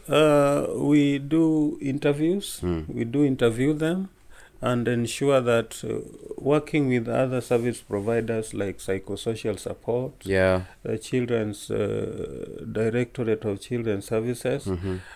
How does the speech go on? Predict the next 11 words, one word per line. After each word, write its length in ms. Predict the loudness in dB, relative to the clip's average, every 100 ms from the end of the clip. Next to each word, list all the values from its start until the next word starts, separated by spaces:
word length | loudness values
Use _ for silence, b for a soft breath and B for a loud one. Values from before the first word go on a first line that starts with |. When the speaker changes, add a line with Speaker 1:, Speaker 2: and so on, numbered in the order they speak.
| -4
Speaker 1:
we 180 | -2 -2
bring 340 | 0 0 2
on 180 | 2 2
board 440 | 4 4 4 -2
to 120 | 0 0
ensure 400 | 0 -2 0 2
that 380 | 2 0 -6 -20 -20 B B B -6
the 120 | -2
child 380 | 4 6 8 6
is 360 | 4 2 -2
well 720 | 2 2 4 6 6 6 2